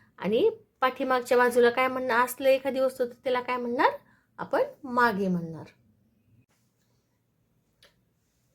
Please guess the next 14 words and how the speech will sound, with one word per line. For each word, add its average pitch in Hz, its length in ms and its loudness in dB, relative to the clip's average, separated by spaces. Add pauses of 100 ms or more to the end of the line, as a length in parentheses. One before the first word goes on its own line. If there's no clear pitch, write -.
(380)
तर 233 120 0
मुलांनो, 233 480 0 (120)
आज 196 260 -4
आपण 233 320 -4 (420)
तीन 233 180 0
शिकणार 180 440 -6
आहोत. 175 260 -8
काल 214 160 0
आपण 220 260 -2 (100)
एक 240 240 -4
आणि 269 240 -2 (200)
दोन 208 320 -2
शिकलो 185 300 -6
होतो. 170 320 -8